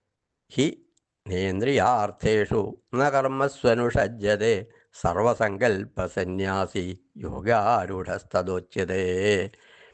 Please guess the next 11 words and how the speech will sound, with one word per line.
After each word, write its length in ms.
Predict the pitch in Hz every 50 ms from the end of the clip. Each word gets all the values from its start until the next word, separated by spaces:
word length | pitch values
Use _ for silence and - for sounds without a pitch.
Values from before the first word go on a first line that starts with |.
| _ _ _ _ _ - _ 123 127
ഇന്ദ്രിയാർത്ഥം, 600 | 123 131 139 147 151 147 139 139 131 - - - - - _ _ _ _ _
ഇന്ദ്രിയ 340 | - 120 117 123 127 135 143 139
വിഷയങ്ങൾക്ക് 560 | 135 127 - 127 127 131 135 127 127 120 123 123 120
വേണ്ടി 220 | 120 120 120 139 - - _ _ _ _ _ _ _ _ _ _ _ _ _ _ _ _ _ _
പ്രവർത്തിക്കാതെ 760 | - 113 104 104 104 - 135 123 98 117 117 117 113 110 131 156 - - _ _ _ _ _ _ _ _ _ _ _ _ _ _ _ _ _ _ _ _ _ _ -
എല്ലാ 640 | 107 104 117 120 120 120 120 120 120 120 123 120 120 -
സങ്കല്പങ്ങളെയും 840 | 120 107 107 120 139 139 139 - 127 123 120 120 117 117 113 113 117 117 - - _ _ _ _ _ _ _ _ _ _ _ _ _ _ _ _ -
ഉപേക്ഷിച്ചിട്ട് 760 | 107 90 104 117 127 123 - - 131 110 117 113 110 - - - - - _ _ _ _ _ _ _ _ _ _ _ _ _ _ - _ _ _ _ _ _ _ _ _ _ _ _ _ _ _ _ _ _ _
ഉള്ള 160 | - 120 117 117 113
ഒരവസ്ഥ 480 | 110 110 110 107 95 95 90 - _ - 123 135 - - _ _ _ _ _ _ _
ഉണ്ടല്ലോ, 300 | 120 110 104 104 101 101